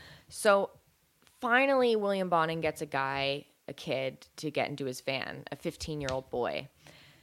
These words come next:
He drives this boy to a parking lot at the beach and begins raping him. As police,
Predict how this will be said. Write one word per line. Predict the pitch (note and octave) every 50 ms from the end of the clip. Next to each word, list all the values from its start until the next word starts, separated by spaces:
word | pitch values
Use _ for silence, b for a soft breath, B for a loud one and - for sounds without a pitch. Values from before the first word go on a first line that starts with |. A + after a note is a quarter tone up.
| b b b b _ _ _ _
He | - - - B3+ C4+ C#4+
drives | C4+ - B3+ A#3 G#3+ G#3+ G#3 G#3 G3 F#3+
this | - F#3 F#3 F#3
boy | - - E3 E3 E3 D#3+ D3+ D#3 D#3+ D#3 D3+ C#3+ - -
to | - - F#3+ F3
a | E3
parking | - - E3 E3 E3 - F#3+ F#3 F3+
lot | F3 F3 F3+
at | F3+ F3+
the | G3
beach | F3 - D3 C#3+ C#3+ C#3 C#3+ - - - -
and | C#3+ D3+
begins | D3 C#3+ D3 C#3+ C#3+ C#3+ -
raping | C#3 C3 C3 - - C#3+
him. | C#3+ D3+ - - - - - D3 C#3+ _ _ _ _ b b b b b b b b b b b b
As | - E3+ E3
police, | - - G#3+ G#3 G#3+ A#3 B3 C4+ - - - - - -